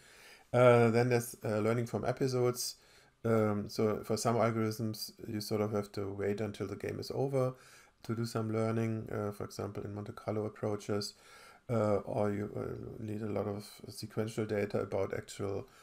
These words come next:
sequences of events. Uh, so these are called, um, episodic, uh, situations. So, uh,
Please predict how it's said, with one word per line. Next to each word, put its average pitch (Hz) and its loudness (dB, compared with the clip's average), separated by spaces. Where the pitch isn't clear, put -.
sequences 123 -2
of 113 0
events. 107 -2
Uh, 101 2
so 107 -4
these 101 -4
are 98 0
called, 95 -4
um, 101 -6
episodic, - -8
uh, 101 -6
situations. - -10
So, 131 6
uh, 110 6